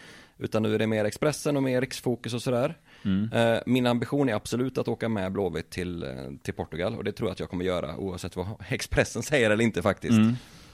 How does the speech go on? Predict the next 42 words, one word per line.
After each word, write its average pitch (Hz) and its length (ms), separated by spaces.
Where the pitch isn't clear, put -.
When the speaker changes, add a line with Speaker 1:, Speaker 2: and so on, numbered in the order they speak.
Speaker 1:
Eh, 90 360
så 139 200
är 147 80
det. 80 180
Speaker 2:
Vad 160 180
kan 170 120
vi 160 80
förvänta 151 460
oss 131 160
för, 131 340
eh, 131 120
reportage 147 580
här 165 120
nu 107 320
i 107 180
Expressen 107 500
framöver? 107 380
Vad 127 160
kommer 135 180
du 131 200
fokusera 135 600
på 110 240
kring 113 260
fotbollen, 92 800
eh, 92 540
inom 110 160
närmsta, 113 300
när 139 120
handbollsfesten 120 760
har 113 80
lagt 117 180
Speaker 1:
Ja, 135 160
Speaker 2:
sig 135 80
här 113 180
nu? 92 120
Speaker 1:
alltså 107 200
det 117 80
blir 117 220
mycket 120 320
silly 107 220
season 98 360
såklart, 113 320